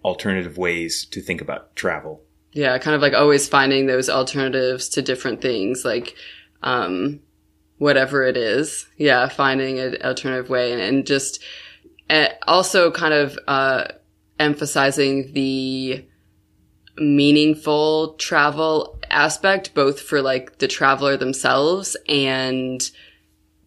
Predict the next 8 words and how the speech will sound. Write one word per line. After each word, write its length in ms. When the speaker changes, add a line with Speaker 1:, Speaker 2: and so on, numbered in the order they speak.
Speaker 2:
communities 1000
that 240
they 120
visit 640
and 180
the 60
environment. 760
So, 600